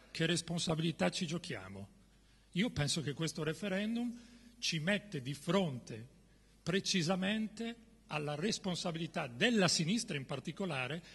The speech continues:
di essere fino in fondo il motore di una riforma della politica e delle istituzioni. Solo quelli che vogliono scommettere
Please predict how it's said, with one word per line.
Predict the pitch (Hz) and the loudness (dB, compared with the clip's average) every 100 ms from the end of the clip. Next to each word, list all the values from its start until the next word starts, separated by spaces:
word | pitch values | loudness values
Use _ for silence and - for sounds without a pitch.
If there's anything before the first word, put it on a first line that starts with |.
| - - | -20 -12
di | 143 180 | 2 4
essere | 202 - 151 | 6 4 0
fino | 151 175 190 | -2 -2 -2
in | 190 | -4
fondo | 175 175 190 | -6 -4 -2
il | 196 | -2
motore | 156 156 156 - 180 202 202 | -2 -2 -4 0 2 2 -2
di | 151 | -4
una | 147 | -6
riforma | 139 131 - 202 220 139 110 98 - - - | -6 -8 0 2 2 -2 -8 -12 -18 -20 -20
della | - 156 160 | -4 0 0
politica | - 156 139 139 139 139 | 2 2 2 -2 -4 -4
e | |
delle | 117 120 | -4 -6
istituzioni. | 110 139 110 123 - 113 104 101 - - | -6 -8 -8 -8 -8 -8 -12 -16 -18 -18
Solo | - - 220 220 | -4 2 4 4
quelli | - 226 180 147 | 4 4 4 0
che | - 165 | 0 2
vogliono | 156 226 180 151 147 | 6 6 4 0 -2
scommettere | - 165 156 190 175 - 127 110 | -2 -2 0 0 -2 -6 -10 -8